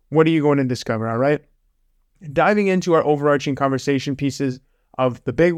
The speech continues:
the big ones, self-talk, limiting beliefs, and motivation. On top of this, you're gonna get a deeper dive with Ronnie's tactics for dealing with imposter syndrome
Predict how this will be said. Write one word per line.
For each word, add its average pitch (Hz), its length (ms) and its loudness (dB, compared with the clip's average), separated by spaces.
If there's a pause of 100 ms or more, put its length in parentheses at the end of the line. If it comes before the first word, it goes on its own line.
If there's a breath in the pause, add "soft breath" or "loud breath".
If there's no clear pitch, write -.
(120)
the 135 140 -2
big 170 160 2
ones, 147 320 0 (240)
self-talk, 175 680 2 (300)
limiting 165 380 0
beliefs, 143 480 -2 (160)
and 139 120 -2
motivation. 127 720 -2 (560)
On 147 140 0
top 180 240 2
of 185 80 -2
this, 196 220 -2
you're 160 120 -2
gonna 175 140 0
get 160 160 0
a 143 60 0
deeper 156 320 -2
dive 135 340 2
with 123 280 -4
Ronnie's 156 460 0
tactics 143 480 0
for - 180 -4
dealing 151 440 0
with 143 160 0
imposter 151 600 0
syndrome 127 440 -2